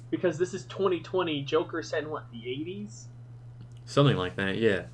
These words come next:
Speaker 1: So, that's forty years. If he's twenty in that movie, or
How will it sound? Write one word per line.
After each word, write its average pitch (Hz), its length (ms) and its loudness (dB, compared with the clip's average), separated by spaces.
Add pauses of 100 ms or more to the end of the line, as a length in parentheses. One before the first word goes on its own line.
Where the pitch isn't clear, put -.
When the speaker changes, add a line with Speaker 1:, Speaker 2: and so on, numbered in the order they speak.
(160)
Speaker 1:
So, 170 520 8 (140)
that's 165 220 2
forty 175 380 6
years. 147 520 2
If 120 100 -8
he's 185 180 -4
twenty 185 460 4
in 139 60 -2
that 123 200 -6
movie, 117 300 -10
or 101 80 -14